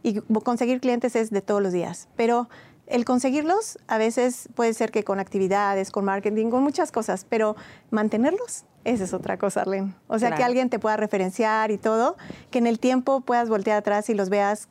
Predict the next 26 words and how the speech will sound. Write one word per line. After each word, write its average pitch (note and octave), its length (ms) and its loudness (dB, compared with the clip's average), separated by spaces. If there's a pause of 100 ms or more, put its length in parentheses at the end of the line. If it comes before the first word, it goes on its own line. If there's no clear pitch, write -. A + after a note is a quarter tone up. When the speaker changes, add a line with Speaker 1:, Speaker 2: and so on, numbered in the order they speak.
(160)
Speaker 1:
que G3+ 140 2
les F#3+ 400 0 (300)
otorgaste G3 500 -2
algún G3+ 340 0
cambio, G3+ 420 0 (340)
eso A3+ 220 -2
es G#3 100 -4
una F#3+ 160 -2
satisfacción F3+ 560 -6
muy F#3 120 -4
grande. G3 280 -4 (240)
Speaker 2:
¿Qué B3 100 -2
te B3 160 -2
deja A3+ 300 -2
el G3+ 100 -2
fracaso? - 560 -10 (160)
¿Cómo A3+ 200 -4
se G#3+ 140 -12
supera? - 400 -10 (760)
Speaker 1:
El C#4+ 120 2
fracaso D#4+ 640 2
se D4+ 160 2
supera A#3+ 380 0
aprendiendo A#3 920 2 (240)
y A3+ 100 4
no A3+ 460 4